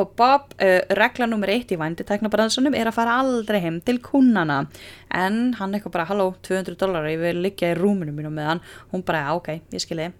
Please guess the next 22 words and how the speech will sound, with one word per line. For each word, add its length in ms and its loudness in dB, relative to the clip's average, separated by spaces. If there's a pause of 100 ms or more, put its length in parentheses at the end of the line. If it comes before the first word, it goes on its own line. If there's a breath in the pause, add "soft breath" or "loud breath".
(180)
Læt 400 -2
til 300 -4
leiðast 420 -4
í 80 -6
þetta 300 -4
skipti, 260 -10
kallinn. 300 -8 (220)
Maðurinn 500 2
sem 180 0
að 360 -2
var 300 0
með 160 -2
henni 140 -4
í 60 0
bílnum 400 2
var 140 0
líka 600 0
einstaklega 540 -2
lítið 400 -2
ógnvekjandi. 560 -6 (160)
Hann 340 -6
var 280 -4